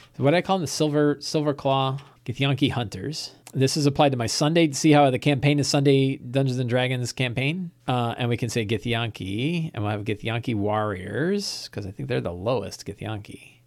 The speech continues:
And we add three of these guys. That's considered deadly. That's just into deadly, though, right? Just under the deadly.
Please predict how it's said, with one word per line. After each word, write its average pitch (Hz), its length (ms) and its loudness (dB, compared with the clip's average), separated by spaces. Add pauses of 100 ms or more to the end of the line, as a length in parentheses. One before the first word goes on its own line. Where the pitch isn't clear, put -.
And 107 160 0
we 104 160 -2
add 120 380 0
three 147 320 0
of 120 60 0
these 127 180 0
guys. 98 640 -6 (400)
That's - 240 -8
considered 98 380 -4
deadly. 98 500 -6 (240)
That's 233 240 -4
just - 260 -12
into - 140 -12
deadly, - 320 -18
though, - 160 -20 (100)
right? 139 160 -8
Just 139 240 -10
under 107 160 -10
the - 100 -18
deadly. - 360 -18